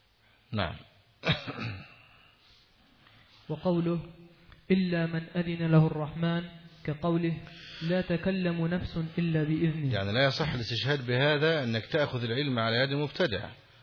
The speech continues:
Speaker 1: لأن ابن كثير روى عن عمران بن حطان وأخرج له في الصحيح،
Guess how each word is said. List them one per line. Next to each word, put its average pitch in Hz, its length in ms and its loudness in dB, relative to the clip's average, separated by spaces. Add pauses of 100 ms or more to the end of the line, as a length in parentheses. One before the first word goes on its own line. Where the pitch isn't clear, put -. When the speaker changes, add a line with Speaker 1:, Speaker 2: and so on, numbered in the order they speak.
(160)
Speaker 1:
لأن 113 240 4
ابن 113 200 0
كثير 123 400 2
روى 127 240 6
عن 104 160 2
عمران 110 380 0
بن 117 160 -2
حطان 135 500 0
وأخرج 127 300 0
له 131 180 2
في 139 60 -4
الصحيح، 156 340 -4